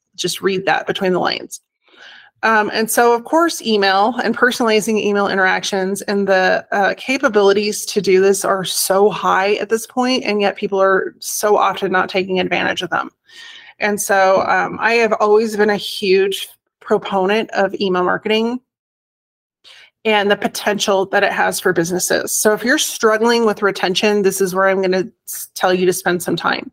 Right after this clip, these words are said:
If you're struggling with leads or getting people, um, enrolled or, uh, engaged with your subscription or your wine club membership,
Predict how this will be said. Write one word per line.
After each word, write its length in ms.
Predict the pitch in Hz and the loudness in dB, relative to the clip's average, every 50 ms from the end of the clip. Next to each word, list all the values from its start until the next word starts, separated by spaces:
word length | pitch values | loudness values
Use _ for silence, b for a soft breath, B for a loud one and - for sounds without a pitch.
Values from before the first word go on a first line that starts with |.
| _ B B B B B B B B B | _ B B B B B B B B B
If 120 | B 202 196 | B -2 0
you're 140 | 214 233 240 | 0 0 0
struggling 500 | - - - 208 208 202 208 214 214 208 | 0 0 0 0 2 2 0 2 2 0
with 160 | 208 196 - | 0 0 0
leads 520 | 170 170 185 196 202 202 220 208 208 - | 0 -2 0 0 0 0 0 0 0 -2
or 120 | - 208 190 | -2 0 0
getting 360 | 180 196 180 185 190 190 190 | 2 2 2 2 2 0 -2
people, 580 | - - 185 - 202 190 190 185 180 - - - - | -4 -6 -2 0 2 4 4 4 2 0 -2 -2 -2
um, 500 | 190 185 180 180 180 190 202 - 202 - _ _ _ _ _ _ _ _ _ _ _ _ _ _ _ _ _ _ _ _ _ _ _ _ _ _ - 214 | -2 0 0 -2 -2 -6 -8 -10 -12 -14 _ _ _ _ _ _ _ _ _ _ _ _ _ _ _ _ _ _ _ _ _ _ _ _ _ _ -4 -2
enrolled 800 | 208 202 185 185 196 196 196 202 208 214 226 233 240 247 226 - - 214 | -2 -2 0 0 2 4 6 6 8 8 6 6 4 0 -4 -8 -4 0
or, 800 | 214 202 196 196 190 190 185 185 185 185 180 180 170 - - _ _ _ - - | 2 2 4 4 4 2 2 0 0 -2 -2 -4 -4 -6 -10 _ _ _ -8 -8
uh, 80 | 190 - - | -6 -4 -4
engaged 720 | 208 202 190 175 196 196 190 190 202 214 214 - - - | -4 -4 -2 0 2 2 2 4 2 2 0 -2 -6 0
with 260 | 208 202 196 196 - | 2 2 2 2 2
your 520 | 208 196 190 185 190 185 185 - - - - - | 0 2 4 4 4 2 2 0 -4 -10 -14 -14
subscription 920 | - - - 202 190 - - - 196 180 - - 214 208 208 214 214 208 - - | -8 -4 -2 -2 -2 -2 -2 -2 -2 0 0 0 2 2 2 2 0 -2 -2 -4
or 280 | 196 196 196 190 190 185 | -2 0 2 2 2 2
your 500 | 180 180 180 180 175 175 175 175 170 165 | 2 2 2 2 2 2 2 2 0 -2
wine 260 | - 196 180 180 190 | -2 -2 -2 -2 0
club 160 | 190 208 196 | 0 0 2
membership, 480 | 208 214 214 226 220 - 262 269 269 | 2 2 2 0 0 2 2 0 0